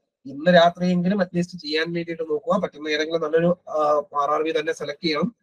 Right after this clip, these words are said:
ഇപ്പൊ വന്നേക്കുന്ന വേക്കൻസികളെല്ലാം പ്രൊഫഷണലാണ്. ഏകദേശം ഒരു പത്ത് പതിനാലായിരം വരെ വേക്കൻസികൾ ഉയരാൻ സാധ്യതയുണ്ട് എന്നാണ് പറയുന്നത്. നമുക്ക് പ്രതീക്ഷിക്കാം അത്രയും തന്നെ വേക്കൻസികൾ ഉണ്ടാവട്ടെ. technician separate ആയിട്ട് വരുന്നുണ്ട്. ആ, അപ്പം അതും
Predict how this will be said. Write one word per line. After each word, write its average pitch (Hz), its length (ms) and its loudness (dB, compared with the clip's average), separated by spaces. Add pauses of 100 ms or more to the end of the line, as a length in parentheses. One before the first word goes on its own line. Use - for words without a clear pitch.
(180)
ഇപ്പൊ 160 160 0
വന്നേക്കുന്ന 180 680 4
വേക്കൻസികളെല്ലാം 170 680 2
പ്രൊഫഷണലാണ്. 160 640 -2 (120)
ഏകദേശം 147 380 -4
ഒരു 165 60 -6
പത്ത് 165 200 -10
പതിനാലായിരം 165 640 2
വരെ 180 240 4 (300)
വേക്കൻസികൾ 170 680 2
ഉയരാൻ 165 400 4
സാധ്യതയുണ്ട് 170 680 0
എന്നാണ് 170 380 2
പറയുന്നത്. 110 400 -6 (580)
നമുക്ക് 143 160 -6
പ്രതീക്ഷിക്കാം 175 540 0
അത്രയും 165 300 0
തന്നെ 170 120 2
വേക്കൻസികൾ 165 420 -2
ഉണ്ടാവട്ടെ. 156 520 2 (160)
technician 156 400 -10
separate 156 320 0
ആയിട്ട് 156 160 2
വരുന്നുണ്ട്. 170 500 4 (640)
ആ, 143 320 4
അപ്പം - 420 -4
അതും 156 360 0